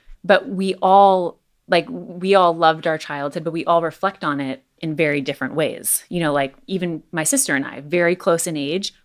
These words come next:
we have very different experiences of our childhood and growing up, different memories, different things that,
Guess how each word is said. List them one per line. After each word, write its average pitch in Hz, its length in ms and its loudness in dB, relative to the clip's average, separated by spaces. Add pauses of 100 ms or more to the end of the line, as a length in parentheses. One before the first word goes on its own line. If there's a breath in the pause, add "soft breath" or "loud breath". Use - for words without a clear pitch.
we 190 80 2
have 165 140 2
very 147 300 0
different 147 260 -6
experiences 135 760 -6
of 139 80 -8
our 131 120 -4
childhood 156 580 -2
and 135 140 -4
growing 135 340 -2
up, 170 260 2 (360 soft breath)
different - 280 -6
memories, 165 680 -2 (200 soft breath)
different - 340 -8
things 165 320 -4
that, 151 280 -2